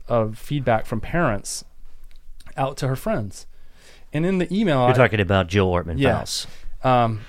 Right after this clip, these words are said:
Speaker 1: and, uh, she sent it out to her friends, which it's, to me seems insane. Like, why would a sitting board member send, uh, private emails from parents to, uh, to her friends? One of their friends is a,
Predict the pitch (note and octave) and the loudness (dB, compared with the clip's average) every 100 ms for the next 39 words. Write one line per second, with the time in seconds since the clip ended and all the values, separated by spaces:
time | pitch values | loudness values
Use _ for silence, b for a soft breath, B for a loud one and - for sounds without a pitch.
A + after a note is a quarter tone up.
0 | B B C#3+ D3 C#3+ C3+ C#3+ C3 B2 - | B B 0 4 4 4 4 6 4 2
1 | - - E3 - G3+ F#3 C#3+ B2+ C#3+ C3+ | -8 -6 -4 0 0 2 0 0 -4 -2
2 | G3 D3 G2+ - - C#3 - D#3 D#3+ - | -2 -4 -4 -10 -8 -8 -4 -4 -4 -6
3 | - - - F#3 A3 - C#3+ B2 G#2+ - | -10 -6 -2 0 0 -2 -2 -2 -4 -12
4 | - - - - C3+ - A3+ A#2+ G#2 A#2 | -18 -20 -14 -6 -6 -4 -6 -6 -6 -8
5 | C3 C#3+ F3 G3 F3+ - E3+ E3 B2+ D#3 | -4 -2 0 2 0 0 -2 -2 0 0
6 | C#3 A#2 G#2+ - B2+ A#2 G#2 - - - | 0 -4 -4 -6 -6 -6 -8 -14 -12 -6
7 | A2 G#2 G#2 b b b - D3 D3 D3 | -2 -2 -4 b b b -8 -4 -2 -2
8 | C3+ D3 A#2+ A2+ - A2+ C3 D3 A2+ - | -4 -2 -2 -4 -6 -8 -4 -4 -4 -6
9 | - A2+ G#2 G2+ b b b b b - | -4 -2 -2 -4 b b b b b -6
10 | A#2 A#2 G#2+ - - - - - D3 D#3 | -2 0 0 -2 -10 -20 -6 0 2 2
11 | - B3+ G#2 G2 - b b b b - | 0 -2 -2 -10 -14 b b b b -14
12 | - C#3 E3+ D#3 D3 C#3+ C3+ B2+ | -2 2 4 4 2 2 4 2